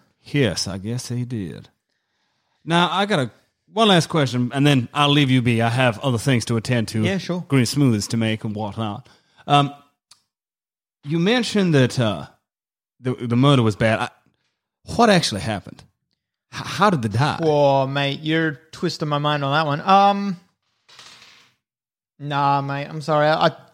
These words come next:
Speaker 2: I, I don't know. I, I, all I know is the three of them were killed. Uh, it was pretty, pretty rough stuff. Apparently, it was a grisly scene. I, I, wow, that's what the papers, I think, called it at the time. I forget,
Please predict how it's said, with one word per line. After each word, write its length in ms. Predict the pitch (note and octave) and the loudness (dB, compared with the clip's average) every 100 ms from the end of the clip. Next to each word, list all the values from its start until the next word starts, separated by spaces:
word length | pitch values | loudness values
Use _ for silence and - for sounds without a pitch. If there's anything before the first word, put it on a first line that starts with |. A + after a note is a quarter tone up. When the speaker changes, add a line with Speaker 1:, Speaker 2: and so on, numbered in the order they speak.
| - | 0
Speaker 2:
I, 160 | D#3 - D#3 | 0 4 0
I 20 | |
don't 120 | C#3 | 2
know. 240 | C#3+ C3+ B2+ | -2 -2 0
I, 320 | D#3 D3 D#3+ | -2 2 0
I, 40 | - - | 0 -6
all 180 | F3 G#3+ | -2 0
I 80 | A3+ | 0
know 200 | F#3 E3 | 0 0
is 280 | G#3+ B3 - _ _ _ _ _ _ | 0 -4 -16 _ _ _ _ _ _
the 60 | |
three 260 | C#3+ F#3+ A3+ | -4 2 4
of 80 | G#3 | 2
them 180 | G#3+ G3 | -2 -2
were 60 | |
killed. 500 | F3+ F3+ A3 D4 - _ _ _ _ _ _ _ - | -2 0 0 -4 -10 _ _ _ _ _ _ _ -6
Uh, 420 | C#3 B2+ B2 B2+ | 0 2 2 0
it 100 | C#3+ | -2
was 220 | C#3+ C#3+ - _ _ _ _ - | -4 -6 -8 _ _ _ _ -6
pretty, 240 | G#3+ G#3 | -2 0
pretty 360 | F3 _ A3 G3+ | -2 _ -2 0
rough 300 | E3 E3+ - | 4 2 2
stuff. 580 | - - D#3+ A3 - - _ - | -2 2 2 2 -8 -20 _ -6
Apparently, 500 | C#3+ C#3 D3 F#3+ F3+ | -2 -2 -2 0 -2
it 260 | C3+ - C#3+ | -4 -10 -6
was 180 | D3 C#3 | -2 -2
a 40 | |
grisly 640 | B2+ D#3 D#3+ E3 C#3 C3+ | -4 0 2 2 2 0
scene. 340 | B2+ C#3 C3+ C#3 | 0 -2 -2 -2
I, 160 | C#3 - | -4 0
I, 160 | C3+ C3+ | 0 0
wow, 320 | D#3+ D3+ B2+ | 2 2 2
that's 200 | C3 - | -2 -4
what 80 | C3 | -8
the 60 | |
papers, 400 | - C#3 C#3 B2+ | -2 0 0 -6
I 100 | B2+ | -10
think, 220 | B2 C3+ - | -10 -12 -10
called 300 | C#3 C#3 C3+ | -8 -6 -8
it 40 | |
at 80 | C3+ | -12
the 60 | |
time. 260 | B2+ B2+ A#2+ | -10 -8 -8
I 60 | - | -10
forget, 420 | - C3 A2 | -8 -4 -4